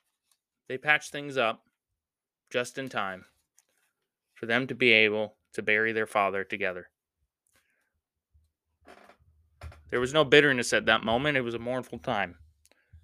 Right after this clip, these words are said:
But it was a time of peace for them. As they were able to finally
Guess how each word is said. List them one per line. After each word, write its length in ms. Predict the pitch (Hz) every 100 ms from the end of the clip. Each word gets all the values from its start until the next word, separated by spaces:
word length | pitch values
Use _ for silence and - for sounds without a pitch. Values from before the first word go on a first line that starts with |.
| _ _ _ _ _ _ _ _ _ _
But 100 | 110
it 60 | 107
was 100 | 107
a 60 |
time 340 | - 113 117 117
of 140 | -
peace 280 | - 110 -
for 140 | -
them. 260 | 95 101 107 _ _ _ _ _ _ _ _ _ _ -
As 140 | 104
they 160 | 110 107
were 180 | 104 -
able 380 | 120 127 135 131
to 180 | -
finally 680 | 98 - 113 117 117 113 110